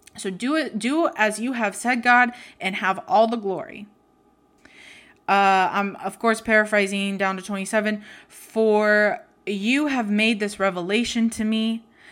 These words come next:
that I will build you a house. Therefore, I have found courage to pray this prayer to you." So, a word from God.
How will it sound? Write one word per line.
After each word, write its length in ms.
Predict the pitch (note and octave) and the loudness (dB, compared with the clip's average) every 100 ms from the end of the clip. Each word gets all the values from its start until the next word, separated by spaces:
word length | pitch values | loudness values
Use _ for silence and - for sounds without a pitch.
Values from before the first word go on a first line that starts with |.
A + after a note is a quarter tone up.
| _ | _
that 200 | F#3 - | -2 2
I 140 | G3 | 0
will 140 | G#3 G3 | 0 -2
build 280 | F#3+ F#3+ F#3 | -4 -4 -4
you 120 | F3+ | -6
a 60 | |
house. 320 | F3+ G#3 G#3 G#3 | -4 0 -2 -4
Therefore, 760 | G3 A3 B3 - G#3+ G#3 - - | -2 0 0 -2 0 2 0 0
I 140 | A3+ | 0
have 260 | A#3+ A3+ G#3+ | 0 -4 -4
found 340 | - F#3+ F3+ | -4 -4 -4
courage 680 | - - A#3 G#3+ C3 - - | -12 -4 -2 -2 -4 -12 -18
to 140 | - G3 | -10 -10
pray 520 | - G#3+ G#3 G#3 G#3 - - - | -6 -2 0 0 -4 -12 -18 -8
this 200 | F#3+ - | -8 -8
prayer 520 | - G3 F#3+ F#3 F3+ - - _ | -6 -2 -2 -2 -6 -18 -20 _
to 140 | - F#3+ | -8 -6
you." 420 | F3+ F3 - - _ _ _ _ _ - - - - | -4 -6 -8 -16 _ _ _ _ _ -20 -18 -20 -16
So, 500 | - B3+ A#3+ A3+ - _ _ _ _ - | -4 2 2 2 -4 _ _ _ _ 2
a 100 | G#3+ | 2
word 320 | G3+ F4 G#4 | 6 6 6
from 300 | - B3+ G3+ | 2 -2 2
God. 540 | G#3 C4 E3+ C#3+ G#3 | 4 4 4 0 -8